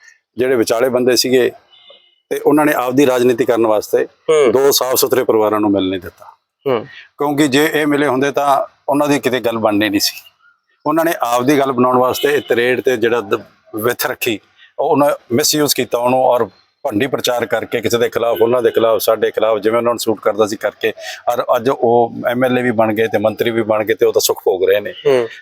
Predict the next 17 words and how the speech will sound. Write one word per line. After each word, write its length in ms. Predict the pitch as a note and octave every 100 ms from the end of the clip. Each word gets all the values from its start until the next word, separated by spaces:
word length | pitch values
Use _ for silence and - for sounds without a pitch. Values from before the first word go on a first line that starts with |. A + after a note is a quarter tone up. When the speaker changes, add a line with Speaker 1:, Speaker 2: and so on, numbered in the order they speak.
| -
Speaker 1:
ਤੇ 60 |
ਲੋਕਾਂ 320 | B2 C3 C#3+
ਨੂੰ 80 | C#3
ਵੀ 100 | C#3
ਇਹ 80 | C3+
ਗੱਲ 160 | A#2 A2
ਨੂੰ 100 | B2
ਸਮਝਣਾ 320 | G#2+ G2+ G2
ਚਾਹੀਦਾ। 280 | - G2+ F#2+ _ _ _ _ _ -
Speaker 2:
ਤਾਂ 240 | D#3+ E3+ F3+
ਹੁਣ 180 | F3 F3
ਕੀ 180 | F3+
ਲੱਗਦਾ 300 | F3 E3 C3+
ਹੈ, 160 | C3+ - -
ਅਬੁਲ 180 | C#3+ E3
ਖੁਰਾਣਾ 300 | E3+ D#3+ D#3+
ਗਰੁੱਪ 520 | D3+ D#3 - D#3 D#3